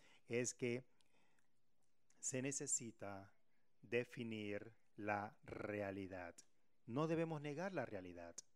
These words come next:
Así que hechos y fe siempre van de la mano, van juntos.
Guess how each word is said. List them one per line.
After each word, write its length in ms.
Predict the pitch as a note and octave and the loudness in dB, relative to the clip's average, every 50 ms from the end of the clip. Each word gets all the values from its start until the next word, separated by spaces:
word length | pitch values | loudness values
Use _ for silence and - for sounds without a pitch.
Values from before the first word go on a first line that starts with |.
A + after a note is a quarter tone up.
| - - - - - - - - - - - - - - - - - - - - - - - - - - - - - - - - - - - - - - - - - - - - - - - - - - - - - - - - - - - - - - - - - - - - - - - - - - - - - - - - - | -20 -20 -20 -20 -20 -20 -20 -20 -20 -20 -20 -20 -20 -20 -20 -20 -20 -20 -20 -20 -20 -20 -20 -20 -20 -20 -20 -20 -20 -20 -20 -20 -20 -20 -20 -20 -20 -20 -20 -20 -20 -20 -20 -20 -20 -20 -20 -20 -20 -20 -20 -20 -20 -20 -20 -20 -20 -20 -20 -20 -20 -20 -20 -20 -20 -20 -20 -20 -20 -20 -20 -20 -20 -20 -20 -20 -20 -20 -20 -12 -6
Así 300 | - A2+ A#2+ - C#3 C#3 | 0 4 4 4 4 2
que 420 | - - D3+ D3 C3+ B2+ - - - | -4 -4 -4 -2 -2 -2 -2 -2 4
hechos 1120 | D#3 F3 G3 F#3 - - B2 A2 A2+ C#3 D#3 - - - - - - - - - - - - - - - | 4 4 4 4 0 -2 0 0 0 0 0 0 -2 -4 -4 -4 -6 -6 -8 -12 -14 -16 -18 -20 -10 -4
y 140 | - D3 B2+ | 0 0 0
fe 560 | - - - - C#3+ C3 A#2+ A#2+ A#2+ B2 D3+ - - | 0 -2 -2 0 2 2 2 2 0 0 -2 -4 2
siempre 1040 | - - - - C#3+ C#3 C#3+ D3+ D#3 E3 E3 - - E3 E3+ E3+ E3+ E3+ F#3+ F#3+ C3+ | 4 6 6 6 6 4 4 4 2 -2 -4 -4 -4 -2 0 0 -2 -2 -6 -6 -4
van 180 | B2 A#2 A#2+ A#2+ | -2 -2 0 0
de 120 | A#2+ B2 | 0 2
la 100 | A#2 A2 | 2 0
mano, 340 | G#2+ G#2 G2 F#2+ F#2 F2 E2+ | 0 -2 -4 -4 -4 -4 0
van 180 | - A#2 C3 B2 | 2 2 2 0
juntos. 840 | - - D#3+ E3+ F3 F3 - - G2+ F#2+ F2 - - - - - | -2 0 0 0 0 0 -2 -2 -2 -2 -2 -2 -6 -6 -8 -10